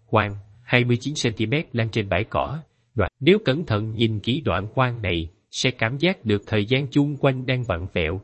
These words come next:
sẽ đắm chìm vào trong đó. Thiên niên quang, một loại vật chất kỳ dị, là vật liệu trân quý để chế tạo binh khí loại thời gian.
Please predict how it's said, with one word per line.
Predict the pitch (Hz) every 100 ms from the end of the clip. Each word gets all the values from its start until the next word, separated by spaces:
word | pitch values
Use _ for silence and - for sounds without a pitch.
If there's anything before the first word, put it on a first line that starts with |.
| -
sẽ | - 139
đắm | 135 190
chìm | 123 98 95
vào | 82
trong | 87 113 110
đó. | 110 156 196 _ _ -
Thiên | 131 123
niên | 120 113
quang, | 117 120 110 - -
một | 196 185
loại | 113 117
vật | 110 107
chất | 202 208
kỳ | - 92
dị, | 87 78 82 - _ _ -
là | 107 113
vật | 123 -
liệu | 101 104
trân | 117 147 135
quý | 139 190 131
để | 104
chế | 185
tạo | 185 95
binh | 113 135 135
khí | - 180
loại | 107 78 95
thời | 92 85
gian. | 113 107